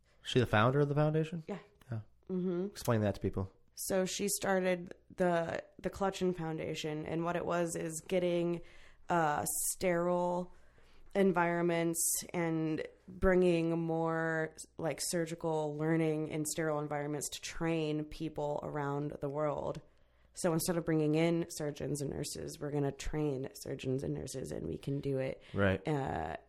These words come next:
Speaker 2: it, it, with, to the best of our ability. And she also does things like she'll fly plastic surgeons to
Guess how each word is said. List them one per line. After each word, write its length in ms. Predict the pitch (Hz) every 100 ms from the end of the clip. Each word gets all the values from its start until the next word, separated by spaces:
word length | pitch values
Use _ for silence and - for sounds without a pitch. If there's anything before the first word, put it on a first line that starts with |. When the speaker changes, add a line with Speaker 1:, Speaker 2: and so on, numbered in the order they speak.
| -
Speaker 2:
it, 140 | - 185
it, 300 | - - -
with, 260 | 151 - -
to 80 |
the 60 | 156
best 220 | 151 147
of 80 | 143
our 120 | 139
ability. 480 | 139 139 135 135 127 - - - - -
And 580 | 156 139 135 139 143 - _
she 180 | 165 196
also 240 | 180 165 160
does 240 | 151 151
things 240 | 147 143 139
like 200 | 135 -
she'll 260 | 156 143
fly 540 | 143 143 143 143 143 143 - _ _ _ _ - - -
plastic 360 | 156 143 147 143
surgeons 520 | 143 151 151 151 147
to 420 | - 147 147 147